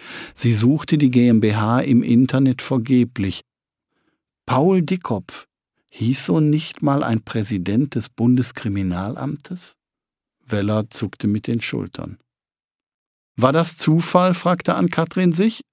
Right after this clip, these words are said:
„oder verspotteten hier irgendwelche Verbrecher, die sich für besonders schlau hielten, die Polizei?“ Ihre Wut auf P O R Diekmann war noch ziemlich groß und heiß. Sie beschloss, nach Wangerooge zu fahren,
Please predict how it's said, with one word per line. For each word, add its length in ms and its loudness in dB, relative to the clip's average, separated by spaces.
„oder 220 4
verspotteten 840 0
hier 280 2
irgendwelche 560 2
Verbrecher, 720 -2
die 80 4
sich 180 2
für 120 4
besonders 680 4
schlau 420 -2
hielten, 560 -4
die 80 -2
Polizei?“ 680 -6
Ihre 480 4
Wut 460 0
auf 300 0
P 220 4
O 100 4
R 220 4
Diekmann 720 0
war 320 2
noch 220 2
ziemlich 680 2
groß 500 -4
und 280 -4
heiß. 440 -12
Sie 180 0
beschloss, 640 2
nach 240 0
Wangerooge 600 2
zu 180 -6
fahren, 440 0